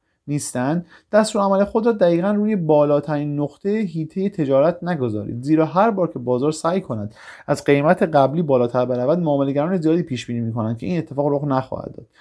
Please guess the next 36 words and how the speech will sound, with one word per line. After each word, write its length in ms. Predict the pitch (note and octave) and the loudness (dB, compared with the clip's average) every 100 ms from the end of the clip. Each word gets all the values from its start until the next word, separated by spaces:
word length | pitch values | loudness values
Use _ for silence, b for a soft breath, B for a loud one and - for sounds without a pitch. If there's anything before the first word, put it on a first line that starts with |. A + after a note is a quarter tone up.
| B B _ | B B _
در 140 | G3 | 2
نتیجه 260 | A3 G#3+ G3+ | 4 4 2
آنها 220 | E3+ E3+ | 2 0
شروع 260 | F#3+ F3+ F3 | -2 -2 0
به 80 | D#3+ | 0
فروش 380 | - D#3+ D#3+ | 2 -2 0
زود 180 | F3 C#3+ | 0 0
هنگام 400 | C#3 C#3 C#3 D#3+ | 0 0 4 2
خواهند 420 | - G2 G#2 A2+ - | 2 -6 -8 -8 -10
کرد 160 | G#2+ | -6
و 40 | C#3 | -6
شاید 280 | - F#3 | 2 0
قیمت 440 | F#3 D#3 D3 F3 E3 | 2 -2 0 -2 0
هرگز 300 | C#3 C#3 E3+ | -2 0 -2
به 80 | C#3+ | -2
نود 180 | B2 | -2
و 60 | B2 | -2
پنج 200 | A#2+ B2 | -2 -4
بیست 180 | A#2+ C3 | -4 -4
و 40 | |
پنج 320 | B2 C#3 D#3+ D#3+ b b D#3+ | -2 -2 -2 -6 b b 0
نرسد. 540 | A3+ D#3+ G#2 - - b b b b _ | 2 2 -2 -6 -10 b b b b _
تا 120 | - | -2
اگر 280 | - F3 G3+ | 2 4 4
دستورالعمل 640 | E3 C#3 C#3 C3+ C3+ C#3 | 4 2 2 0 2 2
خود 300 | C#3 - F#3+ | 0 0 2
را 100 | D#3+ | 2
طبق 300 | C3+ E3 D#3 | 2 0 0
آن 140 | B2+ B2+ | -2 -2
تعریف 280 | B2 B2 B2 | -2 -2 0
کرده 200 | C3 B2 | 0 2
باشید، 320 | B2+ E3+ D3 | 0 -4 -2
بتوانید 600 | C3 B2+ A#2 A#2+ B2 A#2 | 0 2 2 2 -2 -6
فروشی 580 | - C3+ C3 C3+ - A2+ | -8 -2 0 0 -2 -4
انجام 480 | A2 A2+ A2+ G#2+ | -2 0 0 0
دهید. 420 | G#2+ G#2+ A#2+ - | -2 -4 -8 -18